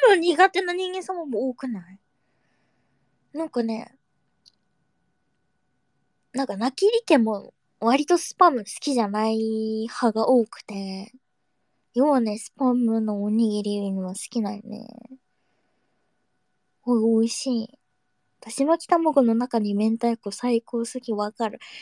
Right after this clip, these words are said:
え、それな、美味しいんだよね。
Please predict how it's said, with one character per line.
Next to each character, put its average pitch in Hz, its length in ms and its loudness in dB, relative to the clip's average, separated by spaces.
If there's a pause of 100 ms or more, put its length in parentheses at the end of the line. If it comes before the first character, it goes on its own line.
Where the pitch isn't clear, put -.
(260)
え、 233 80 6
そ 233 180 8
れ 285 220 0
な、 320 180 2 (640)
美 302 80 0
味 339 80 -8
し - 60 -8
い 330 180 -8
ん 349 80 -14
だ 381 140 0
よ 320 160 -4
ね。 294 600 -10